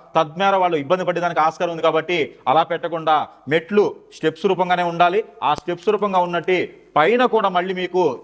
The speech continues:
ఏదో ఒక దిక్కున సింహద్వారం పెట్టుకుంటే మాత్రమే మీకు కలిసి వచ్చేదానికి ఉంది. అందరూ కూడా డూప్లెక్స్ హౌస్ కట్టిన తర్వాత కలిసి రాదు. అది ఎందుకు రాదంటే, లోపల నుంచి మెట్లు ఉండేసి, ఆ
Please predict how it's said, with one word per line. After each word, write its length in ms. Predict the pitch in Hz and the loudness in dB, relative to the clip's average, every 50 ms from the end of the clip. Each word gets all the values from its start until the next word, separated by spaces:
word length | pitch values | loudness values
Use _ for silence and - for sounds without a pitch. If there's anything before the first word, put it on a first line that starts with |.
| - - - 135 156 180 208 | -18 -12 -4 0 2 4 4
ఏదో 140 | 220 226 226 | 4 2 2
ఒక 80 | 220 202 147 131 | 0 -2 -4 -4
దిక్కున 300 | 180 180 - 196 185 180 156 117 - - - _ _ - 143 - - | -8 -6 -4 -4 -2 -2 -2 -2 -4 -10 -20 _ _ -16 -14 -10 -4
సింహద్వారం 480 | 170 202 202 208 202 180 190 185 185 165 | -2 0 2 2 2 2 2 0 0 0
పెట్టుకుంటే 380 | 170 175 170 180 170 175 175 175 156 156 | -4 -4 -4 -4 -6 -2 0 0 2 2
మాత్రమే 360 | 156 160 - 170 170 175 175 160 139 - - - 139 | 2 0 -2 -4 -4 -2 -2 -4 -4 -10 -14 -6 -2
మీకు 120 | 156 165 165 | -2 0 2
కలిసి 180 | 160 160 151 - | 2 0 0 -4
వచ్చేదానికి 340 | 165 - 170 165 160 151 147 147 | -8 -4 -2 0 0 0 -2 -4
ఉంది. 140 | 135 113 92 - - - 117 | -4 -4 -8 -8 -4 -2 -2
అందరూ 180 | 143 170 196 196 196 | -2 0 -2 -2 0
కూడా 120 | 196 185 170 139 | 0 -2 -2 -2
డూప్లెక్స్ 320 | 170 185 165 196 196 - 190 | -4 -4 -2 -2 -2 -2 -2
హౌస్ 120 | 180 - 165 | -4 -2 -2
కట్టిన 240 | 175 160 - 175 160 170 | -4 -2 -2 -2 -2 -2
తర్వాత 160 | 165 165 170 - | -2 -2 0 0
కలిసి 200 | 156 160 165 - 175 170 | -2 -2 -2 2 2 4
రాదు. 180 | 143 117 95 - - - - 113 | 4 2 0 -8 -12 -12 -6 -4
అది 100 | 123 123 131 | 0 0 0
ఎందుకు 200 | 143 185 247 240 220 | 2 2 2 2 4
రాదంటే, 380 | 185 175 165 165 160 151 202 202 185 147 123 - - _ - - 117 123 | 2 2 0 -2 -4 -4 -2 0 0 -2 -2 -6 -16 _ -12 -6 0 2
లోపల 280 | 147 208 214 214 254 247 | 2 2 4 2 0 -2
నుంచి 140 | 240 196 208 196 180 | -2 -6 -6 -6 -6
మెట్లు 220 | 185 185 185 196 196 | -6 -6 -4 -6 -4
ఉండేసి, 340 | 185 175 160 151 - 165 165 160 156 - - - - | 0 0 -2 0 0 -2 -2 -2 -4 -8 -10 -4 -2
ఆ 20 | 131 | 0